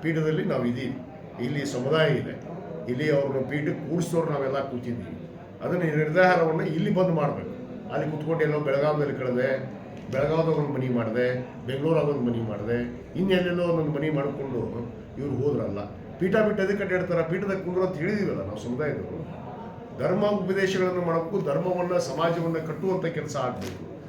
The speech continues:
ಸಮಾಜಕ್ಕೆ ಏನ್ ಅನ್ಯಾಯ ಆಗ್ತಾ ಇದೆ ಅನ್ನೋದನ್ನ ಕೊಡೋದು ಹೇಳ್ಬೇಕಲ್ಲ ಇವರು. ಇದೇ ನಾಯಕರು ಏನು ಇವತ್ತು ಉಚ್ಚಾಟನೆ ಆಗಿದ್ದಾರೆ,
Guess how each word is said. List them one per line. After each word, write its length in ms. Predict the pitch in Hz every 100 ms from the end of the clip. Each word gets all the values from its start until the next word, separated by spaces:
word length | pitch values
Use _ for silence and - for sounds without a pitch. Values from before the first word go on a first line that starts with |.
| -
ಸಮಾಜಕ್ಕೆ 420 | 160 208 202 190
ಏನ್ 120 | 180 202
ಅನ್ಯಾಯ 240 | 190 190
ಆಗ್ತಾ 320 | 185 185 185
ಇದೆ 120 | 185
ಅನ್ನೋದನ್ನ 300 | 180 170 170
ಕೊಡೋದು 360 | 160 190 185 180 175 - - - -
ಹೇಳ್ಬೇಕಲ್ಲ 420 | 190 233 220 139
ಇವರು. 560 | 127 170 220 - - - - - - - 160
ಇದೇ 220 | 220 226
ನಾಯಕರು 400 | 208 208 202 196
ಏನು 120 | 196
ಇವತ್ತು 260 | 185 180 165
ಉಚ್ಚಾಟನೆ 440 | 165 185 190 180
ಆಗಿದ್ದಾರೆ, 800 | 165 151 117 - 139 156 -